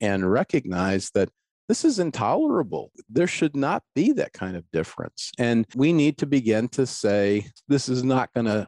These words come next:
wash anymore. We need, we need to change this." We need to have the political will to essentially say, "This is, this has gotta stop. We gotta change things. We gotta begin to recognize that it starts with us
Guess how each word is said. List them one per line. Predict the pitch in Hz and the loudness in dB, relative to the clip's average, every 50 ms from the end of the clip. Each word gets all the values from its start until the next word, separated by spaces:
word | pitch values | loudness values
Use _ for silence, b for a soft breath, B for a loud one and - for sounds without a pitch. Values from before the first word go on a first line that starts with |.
| _ | _
wash | _ 95 98 104 101 95 90 - - | _ -4 -2 0 0 0 -2 -6 -10
anymore. | 92 82 73 76 78 67 - - _ | -12 -12 -12 -14 -14 -14 -16 -4 _
We | 113 127 135 | 2 4 4
need, | 131 117 107 92 - _ _ _ | 4 4 2 -2 -6 _ _ _
we | - 113 | 0 2
need | 120 117 107 92 | 4 4 2 0
to | 98 95 | -2 -14
change | _ - - 90 85 82 - - | _ -4 -4 -4 -4 -4 -8 -12
this." | - - - - - | -12 -12 -8 -4 0
We | 110 | 2
need | 113 117 117 | 2 2 2
to | 107 104 | 2 2
have | 101 104 98 | 0 0 -2
the | 98 - _ | -2 -8 _
political | - - 107 117 143 160 180 180 - 170 160 147 | -6 0 2 2 4 4 2 2 2 0 2 2
will | 113 95 95 95 92 92 95 b b b b b b b _ _ _ _ _ _ _ _ | 2 2 2 4 2 0 -2 b b b b b b b _ _ _ _ _ _ _ _
to | _ 131 131 | _ 4 4
essentially | 127 120 - 131 135 127 - 131 117 | 4 4 2 0 0 2 2 0 0
say, | 107 - - 113 | 2 2 0 0
"This | 104 101 107 - - | 2 2 0 -2 -2
is, | 101 92 85 - - _ _ | -6 -6 -6 -10 -16 _ _
this | 107 101 - | -2 -2 -2
has | 92 87 - | -6 -4 -2
gotta | - 90 - | -2 -2 -2
stop. | - - - - 82 80 73 - _ _ | -4 -8 -4 -2 -2 0 0 -2 _ _
We | - 92 92 | -4 0 0
gotta | 104 95 95 | 0 0 0
change | - - - - - 123 120 123 127 127 - - - | -4 -6 -10 -6 -2 0 0 2 0 0 -2 -6 -8
things. | - 65 - - - _ | -10 -10 -10 -12 -8 _
We | 92 95 | -2 0
gotta | 104 101 98 | 0 0 0
begin | 90 98 95 95 95 107 113 120 117 117 | 0 -2 -2 0 2 2 2 4 2 0
to | - - 107 95 | 2 2 0 2
recognize | 92 101 107 120 - - 107 95 107 95 92 90 92 90 92 90 - | 4 2 2 2 2 0 -2 -2 -2 -2 -2 0 0 0 -2 -2 -2
that | - 95 92 - _ _ _ _ _ _ _ _ _ | -2 -2 -2 -2 _ _ _ _ _ _ _ _ _
it | 110 104 | -6 -6
starts | - - _ - 120 131 143 - - | -6 -4 _ 2 2 2 0 0 0
with | 156 151 - - | -2 -2 0 0
us | 92 92 80 76 - - - - | 0 0 0 0 -2 -6 -12 -12